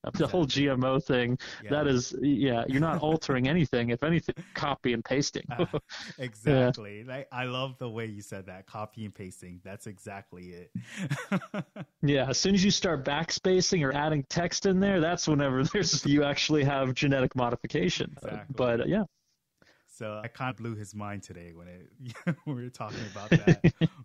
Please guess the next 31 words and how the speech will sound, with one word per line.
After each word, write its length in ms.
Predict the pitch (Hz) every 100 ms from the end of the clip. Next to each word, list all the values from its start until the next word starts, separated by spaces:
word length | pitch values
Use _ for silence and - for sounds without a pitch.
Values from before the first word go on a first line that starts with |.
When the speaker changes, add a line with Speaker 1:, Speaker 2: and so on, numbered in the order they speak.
| -
Speaker 2:
But 340 | 139 131 127 123
so 380 | - 160 151 - _
on 200 | 117 113
the 140 | 113
other 200 | 139 185
side, 420 | 156 - 104 98 95
when 180 | 104 104
we're 140 | 110
talking 540 | 113 - 104 - 104 98
about 460 | 90 95 90 87 - _ _
pest 460 | 101 78 - -
management, 640 | 92 82 80 76 87 80 78 _ _ _ _ _
such 420 | _ - 95 - 98
as 340 | 90 87 -
whiteflies, 1300 | 98 95 87 _ 101 90 87 90 87 87 87 - - _ _ -
thrips, 640 | 95 90 - - - - _ _ _ -
and 680 | 95 90 87 87 85 87 78 _ -
things 320 | 101 98 -
like 220 | 85 -
that, 240 | 101 104 92
how 220 | 110 135
do 140 | 160
they 220 | 147 120 98 -
do 200 | 101 98
that? 380 | 95 92 78 - _ _ _ -
How 200 | 117 131
do 100 | 147
they 140 | 127
conduct 380 | - 101 - -
Speaker 1:
S-, 80 | -
Speaker 2:
that? 200 | 92